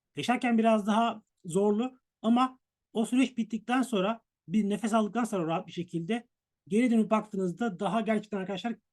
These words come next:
bazen keyifli olabiliyor. Ee, bunların haricinde eğer sorularınız varsa soru, yorum, görüş, öneri, şikayet, eleştiri hepsine kabulüz ve öğrenmek isteriz yorumlara yazarsanız. Çünkü olabiliyor yani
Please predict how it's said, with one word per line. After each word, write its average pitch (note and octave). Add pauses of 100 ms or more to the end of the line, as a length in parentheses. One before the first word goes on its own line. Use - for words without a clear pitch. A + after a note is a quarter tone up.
bazen G#3
keyifli G3
olabiliyor. D#3 (960)
Ee, -
bunların G#3+
haricinde A3+ (200)
eğer A3+
sorularınız G#3+
varsa A3
soru, G#3
yorum, F#3+
görüş, F#3
öneri, F3+
şikayet, G3+ (300)
eleştiri G#3
hepsine A#3
kabulüz A3
ve G#3
öğrenmek G#3
isteriz G#3+
yorumlara E3+
yazarsanız. G3 (440)
Çünkü C#4+
olabiliyor B3+
yani F3+